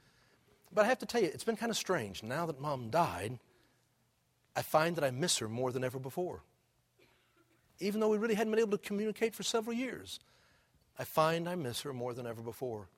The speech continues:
So many times I'm wanting to tell her about this exciting thing or this thing I'm concerned about. If you've lost somebody that you love,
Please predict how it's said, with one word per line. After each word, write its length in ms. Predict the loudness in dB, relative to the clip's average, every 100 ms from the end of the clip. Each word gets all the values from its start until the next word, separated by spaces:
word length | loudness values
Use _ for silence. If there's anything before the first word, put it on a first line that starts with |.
| _ _ _ _ _ _
So 300 | 2 8 8
many 180 | 8 4
times 520 | 4 2 4 0 -2
I'm 160 | -2 -2
wanting 240 | -2 -2
to 60 | -4
tell 200 | 0 2
her 160 | 0 -6 -4
about 340 | 2 2 2
this 240 | 0 0 0
exciting 480 | 2 4 6 4
thing 380 | 2 2 2 2
or 160 | 2 2 -2 -14
this 220 | -6 -2 4
thing 200 | 4 6
I'm 160 | 4
concerned 500 | 4 2 6 6 4
about. 380 | 6 6 4 -2 -16 _ _ _ _ _ _ _ _ _ _ _ _ _ _ _ _ _ _ _ _ _ _ _ -10
If 100 | -6
you've 120 | 2
lost 260 | 4 4
somebody 320 | 2 0 0 0
that 180 | 0
you 60 | 0
love, 480 | 0 0 0 -8